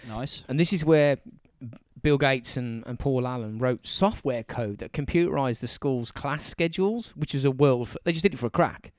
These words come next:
Speaker 1: Yeah.
Speaker 2: Just did it. Um, Lakeside was so impressed with the software that their, their students, uh, just seemingly made appear out of nowhere, which they had. It came out of their brains. They bought it off the lads for four and a half grand.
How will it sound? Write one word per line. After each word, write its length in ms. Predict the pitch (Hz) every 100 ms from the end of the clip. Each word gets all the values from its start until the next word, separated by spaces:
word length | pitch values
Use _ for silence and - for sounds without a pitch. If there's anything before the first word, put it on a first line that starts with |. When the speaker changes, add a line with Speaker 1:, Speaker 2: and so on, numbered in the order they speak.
| -
Speaker 1:
Yeah. 220 | 127 110 - _ _
Speaker 2:
Just 220 | - 147
did 160 | 151 160
it. 160 | - - - - _ -
Um, 220 | 139 127
Lakeside 420 | 147 185 175 160
was 100 | 139
so 280 | - 170 180
impressed 680 | 185 175 - 165 - - - _ _ -
with 120 | 135
the 60 | 135
software 440 | 160 151 120 117
that 100 | 110
their, 160 | 123 120
their 120 | - 127
students, 680 | - 139 127 120 - - -
uh, 100 | 117 120 123
just 300 | 127 - -
seemingly 680 | - 165 160 143 123 113 - _ _ _ _ -
made 280 | 151 151 135
appear 320 | 147 156 139
out 160 | 127
of 80 | 104
nowhere, 680 | 120 131 165 139 95 87 113 _ _
which 180 | 117 -
they 80 | 107
had. 420 | - 165 98 107
It 80 | -
came 160 | 139
out 100 | 123
of 40 | 113
their 100 | 87
brains. 640 | - 135 135 95 98 - - - -
They 100 | 147
bought 260 | 147 180
it 40 | 196
off 160 | 170
the 80 | -
lads 240 | 135 165 -
for 100 | -
four 320 | - 156 151
and 80 | 139
a 40 |
half 280 | 135 135 -
grand. 460 | 117 113 139 147